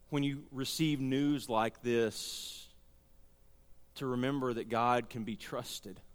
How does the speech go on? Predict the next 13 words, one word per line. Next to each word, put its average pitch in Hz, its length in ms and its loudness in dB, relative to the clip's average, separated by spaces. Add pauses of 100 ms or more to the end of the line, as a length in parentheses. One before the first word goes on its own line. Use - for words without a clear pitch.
(2250)
Today, 123 460 4
he 127 120 0
goes 127 420 2
to 117 80 -12
Saint 127 320 -6
Jude. 131 340 -8 (1500)
Um, 117 80 -18 (360)
and 117 100 -4
they've 131 180 0
been 139 220 2
through 135 360 -2
just 123 340 -4
this - 180 -4